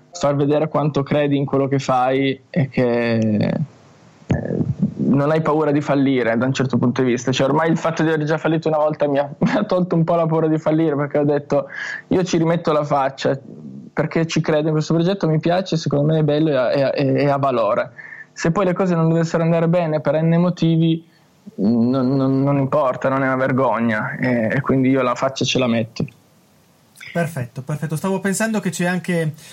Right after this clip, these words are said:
Speaker 2: una trasmissione televisiva che è, eh, in diletta, con la diletta in, interviste in diletta invece che in diretta. <laughs> Quindi questo, questo gioco di parole è molto interessante.
Speaker 1: Tra l'altro mia figlia si chiama Diletta,
Speaker 2: Ecco,
Speaker 1: quindi
Speaker 2: vedi, Ale, tutto torna, tutto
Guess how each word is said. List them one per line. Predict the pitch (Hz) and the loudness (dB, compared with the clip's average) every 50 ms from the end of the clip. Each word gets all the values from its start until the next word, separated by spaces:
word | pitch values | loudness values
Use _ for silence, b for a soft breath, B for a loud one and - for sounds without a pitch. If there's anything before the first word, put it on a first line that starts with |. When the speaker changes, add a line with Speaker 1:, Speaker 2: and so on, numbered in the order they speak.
| B B B | B B B
Speaker 2:
una | 175 170 175 170 | -6 -4 -2 -2
trasmissione | 190 185 175 170 175 160 - 208 190 170 | -2 -2 -2 -2 -2 -2 -2 -2 -2 -2
televisiva | 170 180 170 170 170 156 170 160 151 175 185 180 156 143 139 131 131 127 - | -2 -2 0 0 0 0 -2 -2 -2 -2 -2 -4 -4 -4 -6 -6 -6 -8 -8
che | - 160 160 160 170 180 180 170 | -6 -4 -2 0 0 0 0 -2
è, | 160 165 B B B B | -4 -8 B B B B
eh, | - 170 156 156 160 165 - | -6 -2 -2 -2 -2 -4 -4
in | - 196 202 202 190 180 | -2 0 0 2 2 2
diletta, | 160 185 185 185 202 208 208 196 - - - 185 170 165 | 2 2 2 2 2 0 0 -2 -4 -6 -4 -2 -2 -2
con | 165 175 165 160 | -2 -4 -4 -2
la | 156 151 | -2 -2
diletta | 147 160 160 170 170 170 165 170 160 | -2 -2 -2 -2 -2 -2 -2 -4 -2
in, | 165 175 180 185 | 0 0 0 0
interviste | 185 185 180 170 196 185 185 196 226 202 - - 196 | 0 0 0 0 0 0 0 0 0 -2 0 0 0
in | 190 185 180 175 | 0 2 2 2
diletta | 160 175 170 170 175 180 175 175 - - 185 175 | 2 0 0 2 0 0 -2 -4 -4 -4 -2 -2
invece | 180 175 160 156 156 170 | 0 0 -2 -2 -2 -2
che | 156 160 | -2 -2
in | 156 151 151 151 | 0 0 0 0
diretta. | 143 156 - 160 160 165 160 170 180 - 170 160 | 2 0 0 0 0 -2 -2 -2 -2 -2 -2 -4
<laughs> | - - - - - - - - - | -6 -12 -20 -20 -20 -20 -18 -12 -6
Quindi | 202 180 180 185 180 | -2 -2 0 0 0
questo, | 175 208 185 175 - 180 170 160 | 0 0 -2 -2 0 -2 -2 0
questo | 185 175 175 190 180 | -2 -2 -2 -2 -2
gioco | 165 185 185 190 180 - - 180 | -2 0 0 -2 -2 -2 -2 -2
di | 160 175 160 | -2 -2 -2
parole | 170 175 170 175 175 180 180 165 156 151 147 147 147 | 0 0 0 0 0 0 0 -2 -2 -2 -2 -2 -2
è | 147 | -2
molto | 156 165 170 165 170 | -2 -4 -4 -4 -2
interessante. | 160 151 156 147 143 139 - - 139 113 113 113 - 131 | -4 -2 -2 -4 -4 -6 -6 -8 -10 -10 -10 -12 -16 -10
Speaker 1:
Tra | - - 370 | -4 -2 -2
l'altro | 359 - 190 180 | 0 0 0 0
mia | 180 190 185 | 2 0 0
figlia | 185 - 180 180 185 190 | 0 0 0 2 2 0
si | - - 151 | 0 -2 -2
chiama | 143 147 139 143 | -2 0 0 2
Diletta, | 135 135 135 143 151 160 139 - - - 123 | 2 2 2 2 2 0 -2 -2 -2 -2 -2
Speaker 2:
Ecco, | 127 127 190 | -2 0 0
Speaker 1:
quindi | 143 131 123 147 | 0 0 0 0
Speaker 2:
vedi, | 147 | -2
Ale, | 147 151 147 | -2 -4 -4
tutto | - 175 226 240 220 - 214 185 | -6 -6 -6 -4 -2 -2 -4 -2
torna, | - 190 160 135 127 123 131 139 139 | 0 -2 -2 -2 -2 -4 -4 -6 -6
tutto | 131 190 180 - 269 | -4 -4 -2 0 0